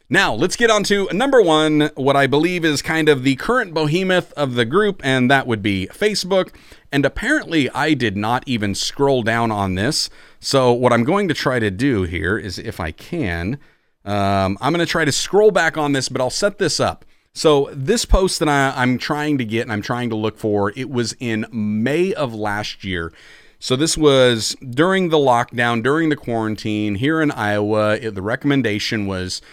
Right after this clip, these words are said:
churches, even of our size, the small churches, we shouldn't be, uh, meeting in person. They wanted us to kind of still do that. So we were. We were just following those local guidelines.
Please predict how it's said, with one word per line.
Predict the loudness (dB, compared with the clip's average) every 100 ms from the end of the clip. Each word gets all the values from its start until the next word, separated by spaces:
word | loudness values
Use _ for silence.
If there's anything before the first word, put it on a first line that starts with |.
| -20 -20 _ -2
churches, | 0 2 2 2
even | 2 4 4
of | 2
our | 2 0
size, | -2 -2 -2
the | -4
small | -4 -4 -4
churches, | -4 -6 -4 -8 -6
we | -8
shouldn't | -4 -2 -2 -2
be, | -2 0 0 -4 -8 _ _
uh, | -4
meeting | 0 2 2
in | 0
person. | -2 -4 -4 -4 -4
They | -4
wanted | -4 -4
us | -4
to | -6
kind | -6 -2
of | -2 -2 -6
still | -8 -4 -2 -4
do | -4 -4
that. | -4 -6 -8 -4
So | 0
we | 2 2
were. | -2 -6 -6
We | -2
were | 0
just | 0 0
following | 2 4 4 2
those | 2 2
local | -2 -2
guidelines. | -4 -4 -4 -8 -12